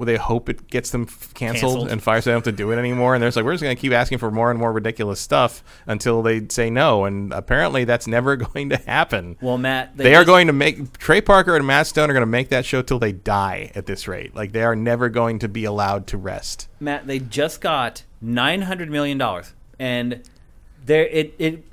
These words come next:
Speaker 2: it
Speaker 1: It is, a,
Speaker 2: encapsulates
Speaker 1: is, is, I mean, I know, yeah, I know it encapsulates everything. It's amazing to me that, that this, anyone thinks South Park brand, I mean, I, it's also stuff with all the other stuff they might do, but it's not like they've ever done anything bigger than South Park. Um, it's just amazing that anyone thinks that's worth that much money.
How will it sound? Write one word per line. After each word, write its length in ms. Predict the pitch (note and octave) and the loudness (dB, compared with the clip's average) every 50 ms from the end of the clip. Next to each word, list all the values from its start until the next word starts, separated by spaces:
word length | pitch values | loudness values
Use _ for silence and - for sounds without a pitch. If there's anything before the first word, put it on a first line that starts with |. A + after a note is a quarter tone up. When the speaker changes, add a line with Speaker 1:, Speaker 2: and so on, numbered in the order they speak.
| - - - - | -20 -20 -20 -14
Speaker 2:
it 140 | - F3+ E3+ | -10 -8 -4
Speaker 1:
It 200 | D#3+ D3+ D3+ E3 | 0 2 4 4
is, 100 | E3 D3 | 6 6
a, 40 | - | 4
Speaker 2:
encapsulates 400 | - C3 - - F3 E3+ D3+ C3+ - | 2 2 4 6 6 6 6 4 2
Speaker 1:
is, 140 | F3+ D#3 D#3 | 2 2 0
is, 100 | D3+ - - | 0 2 4
I 80 | D#3+ D#3 | 4 6
mean, 100 | E3 D#3+ | 8 8
I 80 | E3 F#3 | 8 8
know, 100 | F#3+ F3 | 8 6
yeah, 240 | D#3+ C3+ D3 C3 A#2+ | 4 4 4 4 4
I 40 | |
know 120 | C3+ D3+ D3+ | 4 4 4
it 120 | D3 C#3 | 4 4
encapsulates 320 | C3 C#3+ C3+ - A#2+ A2 A2+ | 4 2 2 2 0 -2 -2
everything. 300 | G#2+ A2+ B2+ B2+ C3+ C3 | 0 0 0 0 0 -2
It's 80 | - | -2
amazing 380 | C3 A#2 A#2+ A#2+ A#2+ A#2 C3 A#2+ | -2 0 0 0 0 0 -2 -2
to 40 | G#2+ | -2
me 100 | A2+ A2 | -2 -2
that, 180 | G#2 G2+ G2 A#2 | -4 -4 -4 -4
that 160 | A2+ - G#2+ | -4 -4 -4
this, 260 | A2 G#2 G#2 - - - | -6 -8 -8 -10 -10 -6
anyone 380 | B2 B2 C3 B2 A#2 A2+ A2 G#2 | -4 -2 0 0 0 0 -2 -2
thinks 340 | - B2 A2 - - - - | -4 -4 -4 -6 -8 -12 -12
South 380 | - - - A2 G#2+ - - - | -10 -6 -4 -2 -4 -4 -4 -4
Park 220 | G#2+ G2+ F#2+ - | -4 -4 -4 -4
brand, 420 | G2+ G2+ G2 F#2+ F#2+ F#2+ G2 G2+ - | -6 -6 -4 -4 -6 -6 -8 -8 -6
I 100 | G#2+ A2+ | -6 -4
mean, 100 | B2+ C3+ | -2 -2
I, 60 | C#3 | -2
it's 260 | D3 D3 A#2+ D#3+ D3+ - | -2 -4 -4 -4 0 0
also 220 | F#3 F#3+ - D3+ | 0 0 0 -2
stuff 260 | - - D3 C3 A2+ | -4 0 0 0 0
with 160 | A#2+ A2+ G2+ - - | 0 -2 -4 -4 -6
all 200 | - A2 A2 G#2+ | -4 -2 -2 -2
the 120 | G#2 G2+ | -2 -4
other 120 | G2+ G#2+ | -6 -6
stuff 280 | G2+ - - A2 G2 - | -6 -4 -2 -4 -2 -2
they 100 | A2+ G#2+ | -4 -4
might 240 | A2 A2 A2 - G#2 | -4 -4 -4 -4 -4
do, 300 | A2+ A2+ A2+ A2+ A2+ - - - - - - - - - - - | -4 -4 -2 -4 -4 -6 -10 -20 -20 -20 -20 -20 -20 -20 -10 -4
but 100 | A2 G#2+ | -2 -2
it's 80 | G2+ | 0
not 120 | G#2+ B2 A2 | 2 2 2
like 120 | A#2 A2 | 2 0
they've 140 | A2+ A2 G2+ | 0 0 0
ever 160 | G#2+ G2 G#2+ G2+ | -2 -2 -2 -4
done 180 | G2+ G#2 G#2 | -4 -4 -4
anything 300 | G#2 G#2 G2+ G#2+ G#2+ G2 | -4 -4 -4 -4 -6 -6
bigger 240 | F2+ A2 G#2 G2+ G#2+ | -4 -6 -4 -4 -4
than 140 | G2 G2 F#2+ | -6 -6 -8
South 300 | - - F#2+ F#2+ F#2+ - | -8 -6 -6 -6 -6 -4
Park. 340 | - A#2 A2 A#2 - - - - - - - - - - - - - - - | -2 -2 0 -2 -4 -6 -14 -20 -20 -20 -20 -20 -20 -20 -20 -20 -20 -12 -6
Um, 640 | - G#2 G#2 G2+ G2 F#2+ F#2+ F#2+ F#2+ F#2 F#2 F#2+ - - - - - - - - - - - - - - - - - - - - - - | -4 -2 0 0 -2 -4 -6 -6 -6 -8 -8 -10 -12 -16 -20 -20 -20 -20 -20 -20 -20 -20 -20 -20 -20 -20 -20 -20 -20 -20 -20 -12 -6 -4
it's 120 | C3+ A#2+ | -2 0
just 140 | - C#3+ C3+ | 0 0 0
amazing 360 | C#3+ B2 A#2+ A#2 A2 B2 A#2 G#2+ | 0 0 0 0 0 -2 -2 -2
that 60 | G#2+ | -2
anyone 220 | G2+ G#2+ G#2+ G2+ G2 | -2 -2 -2 -4 -4
thinks 220 | - A2 G2+ - - | -6 -8 -8 -6 -6
that's 160 | G2+ - - | -8 -8 -6
worth 240 | F#2 G2 G2 - - | -6 -8 -6 -6 -8
that 160 | F#2 D#2+ E2 | -10 -10 -10
much 220 | F2 F2+ E2+ - E2 | -10 -14 -14 -14 -14
money. 320 | E2 E2+ - - - | -14 -14 -16 -16 -18